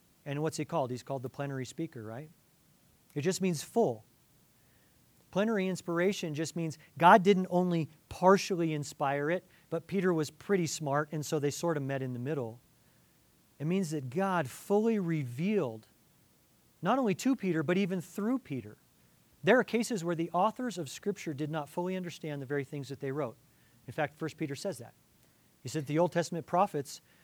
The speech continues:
were looking into the prophecies they made to fully understand them,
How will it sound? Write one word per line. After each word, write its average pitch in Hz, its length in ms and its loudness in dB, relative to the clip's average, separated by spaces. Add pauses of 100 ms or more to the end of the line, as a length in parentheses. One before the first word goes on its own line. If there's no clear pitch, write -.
(180)
were 151 220 4 (140)
looking 190 580 4
into 202 460 4
the 139 100 -4
prophecies 160 560 -2
they 147 140 0
made 139 360 -6
to - 120 -12
fully 147 280 -6
understand 135 480 -8
them, 98 140 -16